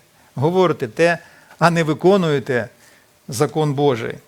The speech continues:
Тому, друзі, от знову ж таки, дуже цікаве питання, дуже важливе. "Чому мене кличете: Господи, Господи, а не робите того, що я кажу?"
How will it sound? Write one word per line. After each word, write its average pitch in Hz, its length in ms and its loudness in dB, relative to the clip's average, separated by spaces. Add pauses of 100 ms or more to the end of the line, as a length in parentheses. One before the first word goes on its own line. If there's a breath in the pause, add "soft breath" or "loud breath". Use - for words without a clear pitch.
(1120)
Тому, 170 220 0
друзі, 185 300 2
от 170 140 2
знову 170 320 0
ж - 100 -10
таки, 160 400 0 (260 loud breath)
дуже 160 420 0
цікаве 165 460 2
питання, 180 460 0
дуже 156 320 0
важливе. 170 600 2 (300 loud breath)
"Чому 262 380 2
мене 185 300 2
кличете: 180 560 0
Господи, 160 560 0
Господи, 135 600 -2
а 170 100 0
не 147 160 -2
робите 143 360 -2
того, 143 280 -8
що - 220 -10
я 143 140 -2
кажу?" 123 380 -8